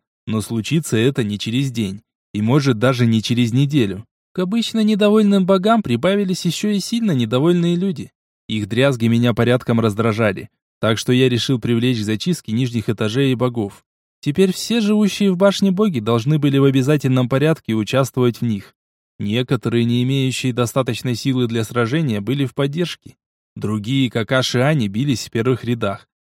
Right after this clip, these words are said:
И, судя по первым донесениям от Тарига, это возымело свой толк. Внутренних конфликтов стало меньше. Люди и боги стали чувствовать свою важность в том, что делают.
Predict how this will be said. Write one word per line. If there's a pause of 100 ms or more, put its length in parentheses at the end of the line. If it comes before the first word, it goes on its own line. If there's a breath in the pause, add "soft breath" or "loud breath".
(160)
И,
судя
по
первым
донесениям
от
Тарига,
это
возымело
свой
толк. (480)
Внутренних
конфликтов
стало
меньше. (340)
Люди
и
боги
стали
чувствовать
свою
важность
в
том,
что
делают.